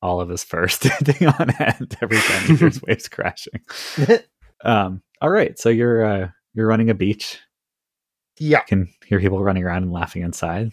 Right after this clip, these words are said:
Speaker 1: They appear to have gotten over their initial fear and having a good time when, uh, a looming figure comes through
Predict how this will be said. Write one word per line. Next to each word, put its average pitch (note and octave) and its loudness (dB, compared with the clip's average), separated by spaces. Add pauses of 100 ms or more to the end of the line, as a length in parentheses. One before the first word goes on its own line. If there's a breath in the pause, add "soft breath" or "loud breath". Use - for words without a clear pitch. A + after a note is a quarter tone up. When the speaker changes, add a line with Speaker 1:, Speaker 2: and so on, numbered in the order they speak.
(120)
Speaker 1:
They E2+ -6
appear F2+ -4
to F2+ -4
have E2+ -8
gotten F2+ 2
over F2+ -4
their F2 -4
initial F2+ -4
fear E2+ -4
and E2 -12 (840)
having A2 0
a B2+ 0
good C#3 0
time G2 0 (200)
when, F2+ -2
uh, F2+ -2
a G2 0
looming A#2 4
figure G#2 0
comes G2+ 0
through A2 0